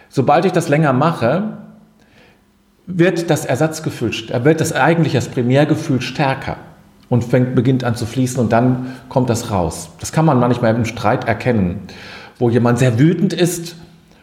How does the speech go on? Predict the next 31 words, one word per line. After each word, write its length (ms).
und 340
man 140
sch-, 260
man 160
schaut 320
den 140
See 140
direkt 280
in 80
die 120
Augen 280
und 160
der 100
Ges-, 220
Gegenüber 400
scheut 340
auch 140
den 160
Kontakt 380
nicht 200
und 80
dann 240
wird 160
es 220
weicher 420
plötzlich. 400
Dann 140
werden 140
die 80
Gesichtszüge 680
weicher, 600